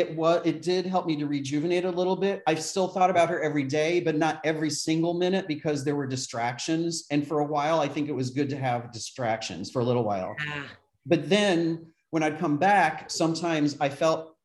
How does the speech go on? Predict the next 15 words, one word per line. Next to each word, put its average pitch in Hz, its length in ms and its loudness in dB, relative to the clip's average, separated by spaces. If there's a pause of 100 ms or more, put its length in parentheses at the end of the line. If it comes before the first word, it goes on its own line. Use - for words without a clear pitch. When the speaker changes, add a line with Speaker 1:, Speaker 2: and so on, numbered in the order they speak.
(200)
Speaker 1:
I 139 100 2
felt 151 260 -2
so 180 300 4
emotionally 151 480 0
overwhelmed 143 680 0
that - 140 -6
sometimes 165 440 0
I 156 60 2
would 147 160 -2
think, 156 200 0
like, 127 280 -2 (580)
this 160 240 0
wasn't 170 320 4
even 151 300 4
worth, 151 400 -2